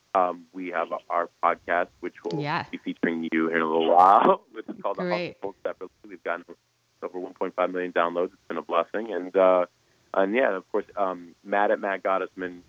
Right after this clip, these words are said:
Speaker 1: if anybody wants to reach out, Matt at Matt Gottesman dot com. Um, I try to make myself available,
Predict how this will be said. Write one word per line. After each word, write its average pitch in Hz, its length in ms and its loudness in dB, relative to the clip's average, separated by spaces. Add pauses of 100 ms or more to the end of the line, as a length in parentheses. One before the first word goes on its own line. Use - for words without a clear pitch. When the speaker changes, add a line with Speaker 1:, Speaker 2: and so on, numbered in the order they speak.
(120)
Speaker 1:
if 90 200 -4
anybody 85 300 -6
wants 82 220 -8
to 82 60 -12
reach 82 200 -8
out, 80 180 2
Matt 82 180 0
at 80 60 -2
Matt - 200 -6
Gottesman 80 320 0
dot 78 160 2
com. 80 400 4
Um, 76 320 -4
I 85 80 -2
try 82 160 -4
to 78 80 -10
make 78 160 -8
myself 78 320 -4
available, 78 580 0